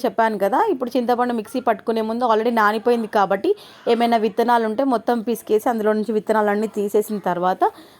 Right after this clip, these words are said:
దీన్ని కూడా మిక్సీ పట్టేసుకోవాలన్నమాట. మిక్సీ పట్టుకొని పక్కన పెట్టుకోవాలి. ఇప్పుడు మనం ఇవన్నీ పక్కన పెట్టుకున్నాక ఇప్పుడు మనం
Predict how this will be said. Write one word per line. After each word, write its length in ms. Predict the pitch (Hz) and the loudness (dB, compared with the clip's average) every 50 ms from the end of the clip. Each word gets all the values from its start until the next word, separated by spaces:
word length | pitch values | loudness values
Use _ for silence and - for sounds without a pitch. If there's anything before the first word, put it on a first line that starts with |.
| _ - | _ -6
దీన్ని 280 | 214 233 254 254 247 247 | -2 -2 0 0 0 0
కూడా 220 | - 247 247 285 | 2 2 2 4
మిక్సీ 280 | 311 302 269 - - 247 | 2 2 0 0 -4 -2
పట్టేసుకోవాలన్నమాట. 920 | - 220 196 - - 190 - - - 202 190 185 180 175 180 170 160 156 - - - _ _ _ - - _ _ - _ _ _ _ _ _ _ _ _ _ _ _ _ _ _ _ _ _ _ _ _ _ _ _ _ | 0 0 -2 0 -4 -6 -6 -2 0 2 2 2 0 -2 -2 -4 -4 -4 -6 -8 -8 _ _ _ -20 -20 _ _ -20 _ _ _ _ _ _ _ _ _ _ _ _ _ _ _ _ _ _ _ _ _ _ _ _ _
మిక్సీ 280 | 226 226 - - 269 254 | -8 -8 -6 -6 -6 -2
పట్టుకొని 440 | 220 247 226 - _ - 220 254 311 | -2 -2 -4 -2 _ -4 -2 -2 -2
పక్కన 300 | - 311 269 - 220 220 | -4 -6 -4 -4 -4 -4
పెట్టుకోవాలి. 640 | 208 208 202 - - 196 185 180 180 196 254 403 - - - - - _ _ _ | -4 -4 -6 -6 -6 -4 -4 -2 -4 -4 -6 -6 -8 -12 -20 -20 -20 _ _ _
ఇప్పుడు 280 | 240 233 - - 285 277 | -8 -8 -4 -2 0 2
మనం 240 | 254 269 254 254 247 | 2 2 2 2 2
ఇవన్నీ 420 | 240 214 226 214 202 214 240 277 | 2 0 0 -2 0 -2 -2 -2
పక్కన 340 | 277 - 247 - 247 233 233 | -2 -2 -4 -2 -2 -2 -2
పెట్టుకున్నాక 720 | 233 214 - _ - 214 202 190 180 170 - 196 233 330 403 - _ _ _ _ _ _ _ | -4 -6 -6 _ -8 -6 -4 -6 -6 -6 -6 -6 -6 -6 -6 -10 _ _ _ _ _ _ _
ఇప్పుడు 240 | 262 247 220 269 254 | -8 -6 -2 -2 0
మనం 280 | 247 247 247 247 247 | 0 2 2 2 0